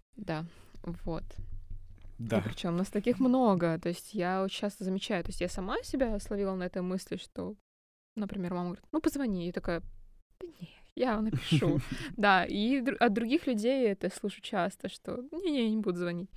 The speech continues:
Speaker 1: Вот, это же влияние какое-то, да, всё-таки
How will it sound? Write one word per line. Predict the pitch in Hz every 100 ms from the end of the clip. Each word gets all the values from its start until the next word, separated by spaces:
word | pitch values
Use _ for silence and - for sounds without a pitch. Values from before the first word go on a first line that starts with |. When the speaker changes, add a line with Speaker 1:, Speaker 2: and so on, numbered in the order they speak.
| - - - - -
Speaker 1:
Вот, | 185 175
это | 185
же | -
влияние | 196 196 220 381
какое-то, | 339 - 196 180 190
да, | 185 220
всё-таки | - 190 175 - 180 190